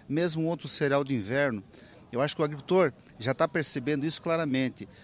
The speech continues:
O solo tem uma capacidade produtiva, não é só cultivar,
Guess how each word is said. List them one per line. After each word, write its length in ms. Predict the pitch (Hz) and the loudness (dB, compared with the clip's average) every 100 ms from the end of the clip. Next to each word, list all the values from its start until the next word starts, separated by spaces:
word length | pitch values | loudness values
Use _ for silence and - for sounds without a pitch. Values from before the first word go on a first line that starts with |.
| - - | -20 -10
O 80 | 131 | -8
solo 440 | - - 220 208 | -2 2 4 2
tem 260 | - 196 220 | 4 4 4
uma 140 | 196 | 2
capacidade 540 | - 175 165 - 160 147 | 0 -2 -2 0 0 0
produtiva, 640 | 151 131 113 - 110 110 | -4 -4 -4 -2 -2 2
não 180 | 135 190 | 4 4
é 80 | 185 | 2
só 220 | - 151 | 0 -2
cultivar, 560 | - - 110 92 87 | -6 -10 -8 -8 -12